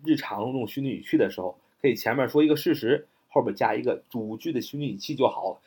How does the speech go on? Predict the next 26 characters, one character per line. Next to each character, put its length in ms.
就 180
不 120
用 180
叫 160
那 80
个 160
条 320
件 140
从 220
句 120
了。 160
能 280
也 240
可 140
以 80
表 260
示 100
虚 200
拟 80
语 80
气 260
一 60
样 200
的 60
意 140
思， 180